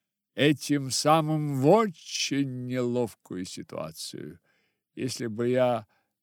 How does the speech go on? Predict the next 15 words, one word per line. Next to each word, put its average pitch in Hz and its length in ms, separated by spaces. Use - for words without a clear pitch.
не 104 160
продал 120 500
книгу 117 480
студии 113 520
Fox, - 800
это - 540
была 110 380
бы 110 160
катастрофа. - 920
То, 208 200
что 160 320
сделал 147 640
Сэм, 180 680
это 160 340
непоправимо». 104 1000